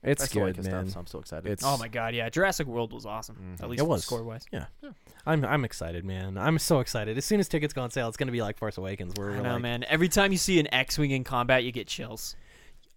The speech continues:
Speaker 2: So
Speaker 1: Th-,
Speaker 2: many
Speaker 1: that's another
Speaker 2: kills.
Speaker 1: thing. The, the space combat that it showed looked so much more
Speaker 3: Intense.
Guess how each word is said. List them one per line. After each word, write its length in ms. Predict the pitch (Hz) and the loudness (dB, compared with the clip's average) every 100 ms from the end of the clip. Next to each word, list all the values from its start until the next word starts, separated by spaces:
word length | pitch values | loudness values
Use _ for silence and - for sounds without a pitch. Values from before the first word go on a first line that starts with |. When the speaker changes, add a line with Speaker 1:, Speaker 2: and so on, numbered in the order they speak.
| _ _ _ | _ _ _
Speaker 2:
So 140 | - - | -6 -2
Speaker 1:
Th-, 100 | 92 | -2
Speaker 2:
many 140 | 92 | -2
Speaker 1:
that's 140 | 185 202 | 2 6
another 220 | 180 180 | 8 6
Speaker 2:
kills. 80 | 156 | 4
Speaker 1:
thing. 260 | 117 117 - | 0 -2 0
The, 380 | 165 156 139 123 | 4 6 4 2
the 120 | 151 | -4
space 300 | 156 165 165 | 0 2 2
combat 340 | - 180 180 175 | 2 4 4 4
that 100 | 180 | 2
it 60 | |
showed 240 | 165 190 170 | 2 2 2
looked 180 | 127 - | 2 2
so 240 | - 135 | 4 4
much 200 | 135 135 | 4 2
more 600 | 131 123 123 123 113 98 - - - - _ _ _ _ _ _ _ _ _ _ _ - | 2 4 4 4 4 0 -6 -16 -20 -20 _ _ _ _ _ _ _ _ _ _ _ -4
Speaker 3:
Intense. 460 | 131 120 107 117 | 0 2 0 -2